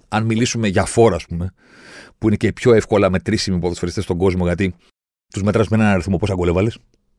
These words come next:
Πέντε. Ο άλλος πόσα έβαλε; Δεκαπέντε. Ε, είναι εύκολα μετρήσιμοι.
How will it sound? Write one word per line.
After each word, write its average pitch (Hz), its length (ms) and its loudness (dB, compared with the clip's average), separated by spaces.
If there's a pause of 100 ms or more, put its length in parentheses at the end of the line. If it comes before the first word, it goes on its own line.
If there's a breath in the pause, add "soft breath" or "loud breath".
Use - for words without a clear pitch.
(320)
Πέντε. 87 320 -2 (240)
Ο 107 140 0
άλλος 123 140 2
πόσα 107 160 -2
έβαλε; 107 220 4
Δεκαπέντε. 87 520 -2
Ε, 165 260 2 (1500 soft breath)
είναι 117 140 2
εύκολα 87 360 0
μετρήσιμοι. 73 560 -8